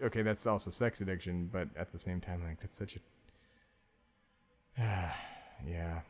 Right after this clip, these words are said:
I guess you can't demonize that, can you? But, and you shouldn't.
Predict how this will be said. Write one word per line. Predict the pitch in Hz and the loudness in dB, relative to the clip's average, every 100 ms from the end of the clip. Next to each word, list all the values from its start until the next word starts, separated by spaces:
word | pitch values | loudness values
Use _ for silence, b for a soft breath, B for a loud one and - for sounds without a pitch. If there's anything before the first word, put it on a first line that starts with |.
| b b b - - | b b b -20 -10
I | 90 | -6
guess | 85 - | -6 -6
you | |
can't | 85 76 | -8 -4
demonize | 85 85 76 78 - | -2 -2 -2 -4 -4
that, | 80 78 | -4 -4
can | - 82 78 | -4 -4 -4
you? | 80 80 - _ _ _ | -6 -8 -16 _ _ _
But, | 82 76 - b b b b b _ _ _ _ - | -2 -2 -4 b b b b b _ _ _ _ -2
and | 95 | 2
you | 98 | 2
shouldn't. | - 82 67 71 | 2 -2 -2 -6